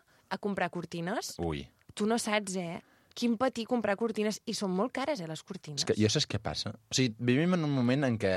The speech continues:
Speaker 2: rotllo, no ens agrada esperar per les coses, saps?
Speaker 1: No.
Speaker 2: És com un, vale, tot és immediat. I llavors, perquè les coses siguin immediates, la gent o compra per internet o va a un gran magatzem,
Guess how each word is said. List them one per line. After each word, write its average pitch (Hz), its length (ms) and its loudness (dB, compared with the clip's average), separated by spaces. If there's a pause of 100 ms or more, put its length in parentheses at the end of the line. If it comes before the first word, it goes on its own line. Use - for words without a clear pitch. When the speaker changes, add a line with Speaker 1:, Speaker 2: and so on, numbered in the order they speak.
Speaker 2:
rotllo, 90 420 0
no 101 140 -2
ens 117 100 0
agrada 82 220 0
esperar 78 260 -6
per 76 140 -8
les 76 160 -8
coses, 71 260 -8
saps? 185 300 0
Speaker 1:
No. 160 100 -2
Speaker 2:
És 156 80 -4
com 98 160 2
un, 87 140 0
vale, 80 180 -2
tot 92 160 -2
és 90 140 0
immediat. 78 380 -6
I 82 40 -4
llavors, 85 220 -4
perquè 101 160 -2
les 80 120 -6
coses 98 180 -2
siguin 117 160 2
immediates, 107 500 4
la 87 80 -4
gent 82 180 -2 (480)
o - 100 -2
compra 107 220 2
per 135 100 0
internet 135 380 0 (380)
o 92 180 2
va 85 100 0
a 90 60 0
un 98 160 0
gran 95 140 0
magatzem, 98 480 0